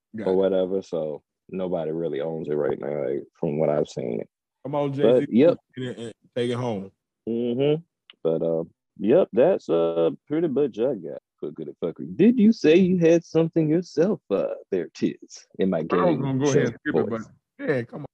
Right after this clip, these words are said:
Speaker 1: I was kinda wanting to see if y'all had seen where this pastor in Tulsa rubbed spit all over this dude's face.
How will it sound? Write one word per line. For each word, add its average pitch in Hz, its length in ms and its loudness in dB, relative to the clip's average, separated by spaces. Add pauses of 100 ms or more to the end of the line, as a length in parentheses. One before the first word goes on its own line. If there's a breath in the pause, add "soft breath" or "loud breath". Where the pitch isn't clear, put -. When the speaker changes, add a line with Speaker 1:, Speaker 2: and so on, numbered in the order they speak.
(160)
Speaker 1:
I 131 80 -2
was 131 100 -2
kinda 277 260 0
wanting 147 260 2
to 127 80 -8
see 160 140 2
if 139 100 2
y'all 135 420 -4 (360)
had 127 140 -2
seen 160 340 -2
where 135 120 2
this 151 200 0 (100)
pastor 180 520 -2 (260)
in 117 140 -8
Tulsa 214 500 0 (360)
rubbed 135 380 0
spit 180 320 -2
all 175 280 2
over 185 220 2
this 175 140 -2
dude's 170 340 -4
face. 190 260 -6